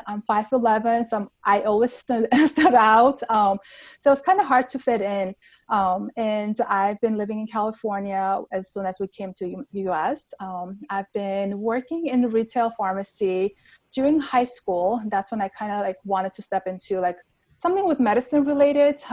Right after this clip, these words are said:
Uh, I just didn't know what to expect. Um, so I did some, like, internship, free hours, and then I got my first technician job. Um, and then from there on, pursued a doctor of pharmacy degree from, uh, Nova Southeastern University in Fort Lauderdale, Florida.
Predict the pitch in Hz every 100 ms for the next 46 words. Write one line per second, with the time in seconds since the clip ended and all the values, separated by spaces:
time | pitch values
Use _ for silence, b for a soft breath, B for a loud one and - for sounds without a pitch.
0 | - 208 208 226 214 220 220 214 208 196
1 | 190 - 202 - - 175 202 - - -
2 | b b b - 196 185 190 226 214 240
3 | 262 269 269 269 247 262 247 240 233 -
4 | 226 233 196 208 208 214 214 202 190 185
5 | 185 185 190 - 196 - 208 214 - 196
6 | 196 180 175 175 - 185 180 190 202 -
7 | 220 214 214 220 233 226 233 202 214 247
8 | 233 233 226 220 220 208 - 196 190 220
9 | 214 190 208 - 214 208 190 190 - 202
10 | 190 185 185 196 196 190 185 180 180 180
11 | 226 247 - 226 208 196 185 180 196 269
12 | - 214 190 180 185 202